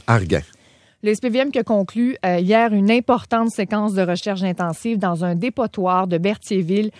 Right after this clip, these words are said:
Speaker 2: euh, dans Lanaudière. Je vous rappelle que Josiane Arguin avait trente-quatre ans. Elle a été portée disparue pendant deux mois à Montréal cet automne, assassinée par son conjoint dans une résidence de Parc Extension. Et on a appris beaucoup plus tard qu'elle avait probablement été tuée le jour même de sa disparition.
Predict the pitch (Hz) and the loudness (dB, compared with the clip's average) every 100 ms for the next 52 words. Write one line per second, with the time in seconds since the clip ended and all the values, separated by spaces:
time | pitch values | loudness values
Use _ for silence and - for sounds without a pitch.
0 | - - - 170 190 202 190 180 160 185 | -20 -14 -2 2 4 4 2 2 0 4
1 | 214 214 180 185 226 226 190 180 175 202 | 4 2 0 0 0 -2 -2 -2 0 2
2 | 180 170 202 170 170 - 226 226 214 170 | 0 0 0 2 0 0 -2 -2 -2 -4
3 | 185 190 - 175 170 185 185 170 196 - | -4 -4 -4 -2 -2 -2 -4 -2 -6 -2
4 | 190 202 214 175 170 170 220 190 180 202 | -2 -2 -2 -2 0 2 2 2 2 2
5 | 175 170 160 175 190 208 175 156 - 214 | 2 2 2 2 0 -2 -6 -6 0 0
6 | 220 - - - 214 214 202 - 214 220 | 0 -6 -18 -4 -2 0 -2 0 0 0
7 | 175 185 170 208 180 170 180 202 - - | -2 -4 -2 0 0 0 0 -2 -6 -16
8 | - 175 175 175 180 170 190 202 175 160 | -2 -2 0 0 0 0 0 0 -2 -2
9 | 190 170 180 - 185 170 - 233 - 202 | -4 -4 -10 -8 -6 -6 -2 -4 -4 -6
10 | 196 - - - - 185 185 175 - 233 | -6 -8 -20 -12 -2 2 4 2 0 0
11 | 196 185 180 - 214 233 - 185 170 165 | 0 0 -8 -4 0 0 0 -2 0 0
12 | 170 175 202 202 208 220 233 202 - - | 0 0 2 4 4 4 2 -2 -6 -4
13 | 220 226 175 175 196 196 226 226 185 165 | -2 2 2 2 2 4 4 4 2 0
14 | 175 156 151 - 156 156 - 220 | -2 -6 -6 -4 -4 -4 0 0